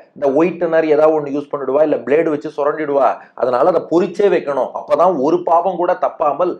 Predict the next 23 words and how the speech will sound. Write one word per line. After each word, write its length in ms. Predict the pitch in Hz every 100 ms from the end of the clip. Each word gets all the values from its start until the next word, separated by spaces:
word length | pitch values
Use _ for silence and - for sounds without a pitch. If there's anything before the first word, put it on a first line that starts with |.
| _
இவருக்கு 320 | 151 147 143 135
தண்டனை 360 | 120 165 190
கொடுக்க 260 | 165 151 151
முடியும்னு 400 | 131 127 135 135
சொல்லி 260 | 131 131 190 120 _ _
தென்புலத்தில் 720 | 165 185 175 175 165 165 175 -
பொறித்த 520 | 156 175 180 160 160 - -
யமலோகத்துல 760 | - 160 190 190 190 147 139 170
சித்திரகுப்தன்கிறவன் 920 | - 185 185 151 - 156 131 127 165
பொறிச்சே 440 | - 175 190 190 196
வச்சுட்டான். 420 | - 156 135 117 -
இந்த 160 | - -
கல்வெட்டுன்னு 640 | - 160 185 185 180 175 160
என்ன 140 | 165
வடிச்சு 280 | 147 147 170
வைக்கிறா 260 | 143 131
பாருங்க, 280 | 120 110 92 78 _ _
நீங்க 180 | 127 127
என்ன 180 | 147 185
பண்ணாலும் 420 | 175 170 185 185
கல்வெட்டை 380 | 156 180 180 165
மாத்தவே 360 | 151 175 175
முடியாது. 420 | 170 156 160 120